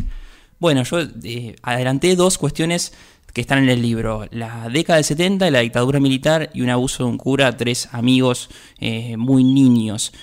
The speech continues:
Eh, tenés estas dos bombas en tus manos, pero no obstante a eso, seguí, vos elegís empezar a contar tu historia desde la descripción de un lugar, como si fuera una especie de, de a sangre fría. Así que te pregunto cómo fue esa decisión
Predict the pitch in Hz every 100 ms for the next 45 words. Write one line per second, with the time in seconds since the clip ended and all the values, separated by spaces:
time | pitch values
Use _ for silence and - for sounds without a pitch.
0 | - - 117 117 - 123 147 - - 135
1 | - 123 131 139 147 - - 139 156 156
2 | 143 143 127 131 143 160 175 180 - -
3 | _ _ 131 135 147 165 - 175 175 185
4 | - 180 151 143 143 160 156 143 160 165
5 | - - _ - 127 - 135 170 165 139
6 | 131 151 143 - 151 165 175 185 180 127
7 | 123 123 120 - 123 117 - 147 143 131
8 | 127 131 120 113 - 123 - 123 135 127
9 | 127 131 - 127 120 - - - _ 120
10 | 123 123 139 127 123 - 127 113 123 160
11 | 151 139 147 165 160 143 160 151 156 156
12 | 131 120 131 - 147